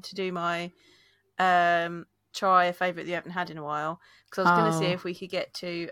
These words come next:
Speaker 1: a Samuel Smith's pub and see if I could get one of their fruit beers, 'cause that's one of, like, the first beers that I really enjoyed. I had them in, hun-, funnily enough, I had them in Alaska, <laughs> but their raspberry
Speaker 2: S-,
Speaker 1: wheat's
Speaker 2: standard.
Speaker 1: really lovely.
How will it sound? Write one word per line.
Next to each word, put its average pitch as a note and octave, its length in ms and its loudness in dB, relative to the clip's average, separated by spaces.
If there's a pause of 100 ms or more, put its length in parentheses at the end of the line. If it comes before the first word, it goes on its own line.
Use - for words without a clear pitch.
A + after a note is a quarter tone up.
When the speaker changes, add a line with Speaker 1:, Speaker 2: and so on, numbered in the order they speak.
Speaker 1:
a E3+ 180 -8
Samuel E3+ 340 -8
Smith's F#3 300 -12
pub D#3 320 -8
and F3 120 -10
see F3 120 -10
if E3+ 100 -10
I E3+ 80 -10
could F3 200 -18
get F3+ 240 -6
one F3 140 -8
of E3 60 -12
their E3 120 -12
fruit - 280 -10
beers, D3 280 -14 (320)
'cause - 80 -12
that's F#3 220 -2
one F3+ 120 -4
of, E3+ 180 -10
like, D3+ 380 -6 (400)
the F3+ 80 -4
first E3+ 760 -4 (800)
beers F3 420 -4
that D3+ 100 -4
I C#3+ 60 -4
really E3 320 -8
enjoyed. D#3+ 680 -8 (140)
I F3 60 -4
had E3 160 -8
them D3+ 220 -14 (140)
in, G3+ 160 -6 (520)
hun-, A#3+ 340 4
funnily C#4 340 2
enough, G#3 200 6
I F#3 60 2
had F#3+ 120 4
them F#3+ 80 -6
in F#3+ 140 0
Alaska, F3+ 560 0
<laughs> - 40 -20
but - 1300 -4
their G#3 180 4
raspberry G#3+ 340 2
Speaker 2:
S-, E3 60 -4
Speaker 1:
wheat's E3+ 80 -2
Speaker 2:
standard. F3+ 380 10
Speaker 1:
really E3+ 160 -4
lovely. E3 460 -6